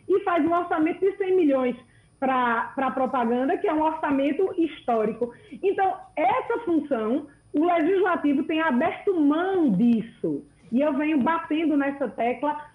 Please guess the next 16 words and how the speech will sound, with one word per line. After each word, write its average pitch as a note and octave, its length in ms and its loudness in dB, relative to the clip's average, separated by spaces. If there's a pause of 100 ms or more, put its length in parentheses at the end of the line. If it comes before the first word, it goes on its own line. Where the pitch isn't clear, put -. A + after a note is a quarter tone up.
constantemente. E4 1120 -2
E D#4+ 120 2
aí E4 180 0
tem F4 140 -4
uma F4 180 0
outra F4 240 -2
coisa D4+ 300 -2
que D#4+ 100 -4
cabe D#4+ 260 -2
a E4+ 80 0
nós C#4+ 300 0 (140)
constitucionalmente. D#4+ 1040 -2 (440)
A C#4 120 -2
reserva D#4 680 0
parlamentar, C4+ 1120 -2 (200)
das, C#4 260 0